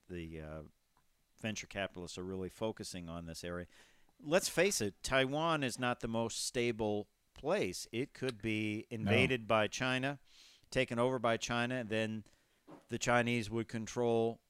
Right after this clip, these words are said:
Speaker 1: chip manufacturing, and that could be a bad thing in many ways, couldn't it?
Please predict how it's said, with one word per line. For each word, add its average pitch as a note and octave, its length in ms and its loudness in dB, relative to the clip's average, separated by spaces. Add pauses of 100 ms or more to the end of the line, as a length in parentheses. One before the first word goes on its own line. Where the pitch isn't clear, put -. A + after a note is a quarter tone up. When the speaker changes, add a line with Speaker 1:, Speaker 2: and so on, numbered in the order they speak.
Speaker 1:
chip - 300 -4
manufacturing, G2 960 -2
and G2 680 -2 (680)
that A2+ 280 0
could G2 160 -6
be G2 100 -2
a F#2 40 0
bad F#2 320 0
thing G2 440 -4 (100)
in G2+ 140 -6
many A2+ 240 0
ways, D#2 360 -6
couldn't E2+ 220 -8
it? - 100 -16